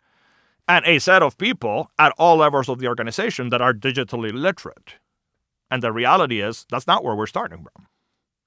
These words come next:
Now, for a startup in Silicon Valley, that's true. For the average company in the Fortune five hundred, that is not. It's not a question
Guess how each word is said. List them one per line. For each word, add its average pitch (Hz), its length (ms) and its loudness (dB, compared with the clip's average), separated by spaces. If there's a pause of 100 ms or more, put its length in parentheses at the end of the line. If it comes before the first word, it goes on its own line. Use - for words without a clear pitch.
Now, 143 100 4
for 113 160 -4
a 101 60 -6
startup 170 580 2 (140)
in 135 100 -10
Silicon 120 380 -6
Valley, 135 260 2
that's 101 260 -8
true. 110 440 -8 (800)
For 120 120 -4
the 117 140 -2
average 139 320 2
company 156 400 -2
in 110 80 -6
the 104 80 -8
Fortune 120 320 -6
five 101 160 -6
hundred, 117 380 -4 (240)
that - 160 -2
is - 120 -8
not. - 380 -10 (1120)
It's 156 160 -10
not 349 200 0
a 320 80 -4
question 90 880 -4